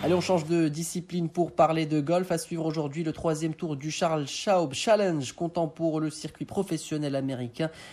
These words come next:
et qui a enfin repris après la suspension en raison du coronavirus. Les enjeux sont de taille et pour l'heure, l'Américain Harold Varner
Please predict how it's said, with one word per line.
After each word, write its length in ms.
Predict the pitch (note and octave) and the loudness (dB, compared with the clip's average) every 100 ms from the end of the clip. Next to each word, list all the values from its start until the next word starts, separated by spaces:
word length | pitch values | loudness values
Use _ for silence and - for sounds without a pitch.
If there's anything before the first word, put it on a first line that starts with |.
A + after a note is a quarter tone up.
| - | -8
et 120 | C3+ B2 | -4 -2
qui 180 | - | 0
a 80 | E3+ | 2
enfin 240 | G#3 G#3 A3+ | 2 2 2
repris 560 | B3 G#3+ - A#2 A2 - | 2 0 0 -2 -2 -2
après 360 | D3 - E3 | -2 -2 -4
la 140 | D3 C3+ | -2 -4
suspension 680 | - B2+ B2 A#2 - D3+ C3 | -8 -8 -8 -8 -6 -6 -4
en 100 | A#2+ | -4
raison 300 | A2+ G#2+ C3 | -4 -6 -6
du 160 | G#2 | -8
coronavirus. 880 | G2+ F3+ D#3+ C#3 A2 G2+ G2+ A#2+ B2+ B2+ - - - - | -2 0 0 -2 -4 -6 -6 -6 -4 -6 -8 -20 -20 -14
Les 280 | - A2 G2+ | -8 -6 -4
enjeux 300 | G#2 G2+ G2 | -6 -6 -10
sont 220 | - G#2 | -10 -10
de 140 | G2 | -8
taille 280 | G2+ - D3+ C3+ | -6 -2 -2 0
et 140 | A#2+ | -4
pour 280 | A#2 C3 B2+ | -4 -2 0
l'heure, 300 | E3+ E3+ C#3 | 2 0 0
l'Américain 580 | D#3+ G#3 F#3+ F#3 G3 F3+ | 0 0 0 -2 0 2
Harold 440 | E3 F3+ F3+ D#3 | 2 4 2 2
Varner 420 | D#3 G#3+ F#3+ D#3+ | 4 4 2 -2